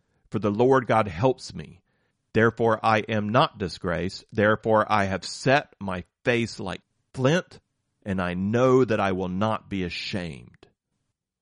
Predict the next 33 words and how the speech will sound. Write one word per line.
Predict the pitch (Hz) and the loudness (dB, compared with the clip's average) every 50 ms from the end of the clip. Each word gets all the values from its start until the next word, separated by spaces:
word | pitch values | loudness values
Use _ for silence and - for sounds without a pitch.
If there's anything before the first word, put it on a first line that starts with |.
| _ _ _ _ _ _ _ _ _ _ _ _ _ _ _ | _ _ _ _ _ _ _ _ _ _ _ _ _ _ _
It's | - 101 - - | -8 -8 -2 2
not | 139 127 120 | 2 2 2
only | 117 123 131 131 120 107 101 | 2 0 0 0 0 -2 -2
the | 95 95 90 _ _ | -2 -4 -8 _ _
physical | - 156 147 123 135 - 101 101 | -4 -2 -2 -2 -2 -4 -6 -4
pain | - 101 95 92 | -4 -4 -4 -4
of | 85 - | -4 -4
suffering | - 101 - 107 101 98 | -4 -4 -2 -2 -4 -6
that | 92 - | -6 -6
causes | - 104 110 104 95 87 104 | -2 -2 -2 0 -2 -4 -6
us | 92 90 - | -8 -8 -8
to | - 92 | -12 -8
give | 87 101 104 98 | -4 -4 -2 0
up | 110 107 104 92 - - | 0 -2 -2 -4 -6 -8
and | 92 87 | -10 -8
turn | 95 98 95 | -6 -6 -4
away | 98 95 104 110 110 101 92 | -4 0 0 2 2 0 -2
from | - 101 95 | -4 -6 -8
the | 92 90 | -8 -4
walk | 95 101 98 92 - | -4 -4 -4 -4 -6
of | 87 80 | -10 -12
faith. | _ - 139 143 - 85 87 85 _ _ _ _ _ _ _ _ - | _ 0 2 2 2 2 -2 -6 _ _ _ _ _ _ _ _ -4
The | 113 | -4
psychological | 107 - - 123 120 - 107 104 110 123 151 165 - - - 104 95 | -2 2 4 2 4 4 2 6 8 10 10 10 8 4 -4 -4 -2
side | - - 104 104 | 0 2 0 2
of | 95 95 - | 0 -2 -2
suffering | - 107 101 - 101 98 | -2 -2 -2 -2 -4 -6
creates | 95 - 110 104 104 - - - | -4 -2 -2 -2 -2 -4 -8 -18
doubt | 92 85 - 107 92 98 101 87 87 90 | -12 -6 -2 -2 0 0 -2 -2 -4 -6
and | 95 95 92 | -8 -10 -12
it | 87 - | -12 -10
saps | - - 120 110 - - - - | -4 -2 0 0 0 -2 -8 -8
motivation. | 101 101 95 92 82 87 95 104 117 - - - 85 73 69 82 | -4 -4 -2 -2 -2 -2 -2 -2 -2 -2 -4 -6 -10 -12 -14 -16